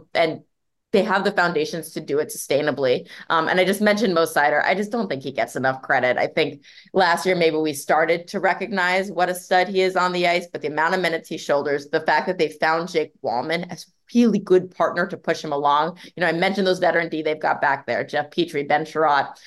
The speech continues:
Olli Maatta, like, these guys know how it's done, but Jake Walman and Mo Seider are maybe one of the most dynamic and interesting young pairings in the league. And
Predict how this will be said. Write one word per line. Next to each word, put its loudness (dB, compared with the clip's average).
Olli 4
Maatta, 2
like, -4
these -2
guys 2
know 2
how -2
it's -10
done, 0
but -2
Jake 0
Walman 0
and -6
Mo 2
Seider 0
are 0
maybe -2
one -2
of -8
the -4
most -4
dynamic 0
and -6
interesting -2
young -2
pairings 0
in -6
the -2
league. -4
And -6